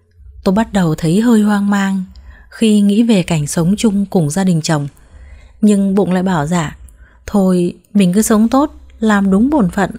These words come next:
thì mọi người sẽ hòa thuận và yêu thương mình thôi. Một tuần sau lễ ăn hỏi, ngày trọng đại nhất cuộc đời tôi cũng đến. Ngày tôi bước lên xe hoa về nhà chồng, cũng là ngày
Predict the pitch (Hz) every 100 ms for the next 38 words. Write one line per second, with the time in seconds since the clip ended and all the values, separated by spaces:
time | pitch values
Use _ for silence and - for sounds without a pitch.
0 | - - 196 180 185 175 185 180 - 240
1 | 269 226 185 190 175 175 208 220 233 226
2 | 220 185 214 247 233 - - - - -
3 | - - - _ - 185 185 175 165 156
4 | - 226 220 214 233 220 180 139 147 -
5 | - _ - 202 180 165 190 175 175 170
6 | 254 330 247 196 170 156 190 190 185 202
7 | 180 202 262 - _ - - - 190 175
8 | 170 160 - - 226 254 294 240 214 226
9 | 214 214 214 202 185 170 160 151 165 156
10 | 151 - _ - - - - 208 302 254
11 | 190 170 156